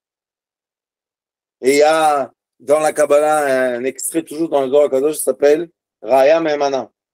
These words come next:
que l'âme de Moshe Rabbeinu, elle vient expliquer à Rabbi Shimon Bar Yochai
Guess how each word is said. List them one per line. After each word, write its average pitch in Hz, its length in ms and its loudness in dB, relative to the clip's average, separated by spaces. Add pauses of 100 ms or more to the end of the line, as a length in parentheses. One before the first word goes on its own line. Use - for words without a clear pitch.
(140)
que 123 340 2
l'âme 147 480 -2
de 151 100 -4
Moshe 143 240 -8
Rabbeinu, 151 560 -2 (340)
elle 123 200 -6
vient 170 400 0
expliquer 156 760 -2
à 123 100 2
Rabbi 127 220 -2
Shimon 123 320 -10
Bar 110 140 -4
Yochai 151 440 -4